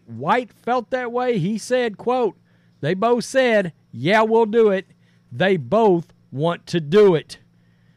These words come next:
White said Zuckerberg reached out first, asking if Musk was serious. So White contacted Musk,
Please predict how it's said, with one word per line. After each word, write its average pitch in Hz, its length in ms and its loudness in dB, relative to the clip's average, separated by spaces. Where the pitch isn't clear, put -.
White 190 300 -4
said 220 260 -2
Zuckerberg 226 580 -2
reached 185 340 -4
out 190 220 -2
first, 254 540 -4
asking 196 460 -6
if 175 180 -6
Musk 180 420 -4
was 165 180 -6
serious. 269 600 -4
So - 180 -8
White 185 480 -4
contacted 208 680 -4
Musk, 254 500 -6